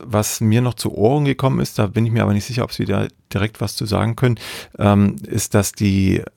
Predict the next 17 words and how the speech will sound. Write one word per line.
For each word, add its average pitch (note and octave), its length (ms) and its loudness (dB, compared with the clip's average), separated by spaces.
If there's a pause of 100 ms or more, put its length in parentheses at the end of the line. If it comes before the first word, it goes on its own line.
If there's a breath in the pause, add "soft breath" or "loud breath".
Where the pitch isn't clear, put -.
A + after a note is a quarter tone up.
(160)
wenn F#2 120 0
wir G2 60 4
jetzt - 120 -4
bei - 100 0
Aktivmalz - 640 -2
bleiben, F2+ 480 0
also - 160 -6
bei F2 140 -2
enzymhaltigen G2 840 0
Malzen, F2+ 460 0 (440 loud breath)
dass - 260 -2
die F2+ 480 0 (1080)
eiweißabbauenden F2 880 2
Enzyme, E2 440 -4
also F2 180 -8
die, F#2 380 -8
äh, D#2+ 180 -8